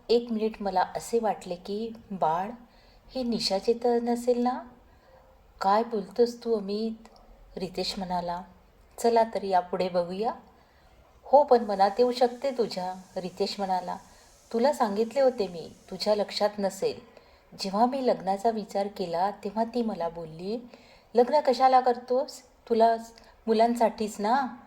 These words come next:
तर मी देते ना तुला मूल, पण तू लग्न करू नकोस. आपण रिलेशनशिपमध्ये राहू ना.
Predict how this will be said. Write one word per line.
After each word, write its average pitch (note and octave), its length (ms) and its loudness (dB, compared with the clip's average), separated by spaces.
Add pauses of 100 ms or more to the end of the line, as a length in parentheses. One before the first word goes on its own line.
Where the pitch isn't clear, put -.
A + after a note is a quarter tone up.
(320)
तर F#3+ 120 2
मी F#3+ 160 -6
देते F3+ 320 -2
ना C4+ 120 2
तुला A#3+ 280 0
मूल, E3 240 -6 (500)
पण G3+ 180 0
तू A3+ 60 4
लग्न F#3 320 2
करू A#3+ 240 6
नकोस. G3 440 -6 (580)
आपण G#3+ 260 4
रिलेशनशिपमध्ये A#3 1040 0
राहू A3+ 220 2
ना. A3+ 180 -2